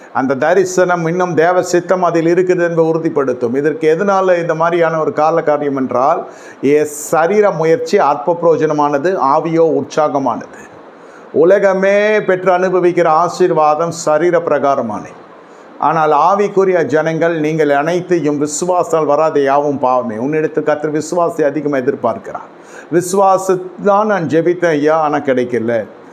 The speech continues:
விசுவாசம் எனப்படுவது என்ன? நம்பப்படுகிற உறுதியும் காணப்படாத நிச்சயமா இருக்கிறது. அன்று சரீரம் நன்றா இருக்கிறது, சூழ்நிலை நன்றா இருக்கிறது,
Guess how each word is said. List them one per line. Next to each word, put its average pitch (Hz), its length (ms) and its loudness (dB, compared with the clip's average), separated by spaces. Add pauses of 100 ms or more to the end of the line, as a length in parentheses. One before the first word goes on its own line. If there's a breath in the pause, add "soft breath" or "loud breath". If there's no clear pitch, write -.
(240 loud breath)
விசுவாசம் 214 600 2
எனப்படுவது 165 580 2
என்ன? 160 540 0
நம்பப்படுகிற 165 580 0
உறுதியும் 165 480 0
காணப்படாத 151 680 0
நிச்சயமா 143 300 -2
இருக்கிறது. 123 400 -2
அன்று 165 220 0
சரீரம் 202 480 0
நன்றா 185 300 2
இருக்கிறது, 170 640 2 (500 loud breath)
சூழ்நிலை 196 640 2
நன்றா 185 240 2
இருக்கிறது, 170 540 2